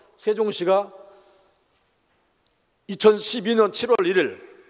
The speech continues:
세종특별자치시로 출범이 됐습니다. 십칠 개 시도의 막내죠. 자, 이렇게 해서 세종시가 이제 됐는데, 현재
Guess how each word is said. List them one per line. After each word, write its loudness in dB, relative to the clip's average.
세종특별자치시로 -4
출범이 -2
됐습니다. -14
십칠 -10
개 0
시도의 -8
막내죠. -10
자, -10
이렇게 -6
해서 -6
세종시가 -2
이제 -2
됐는데, -6
현재 4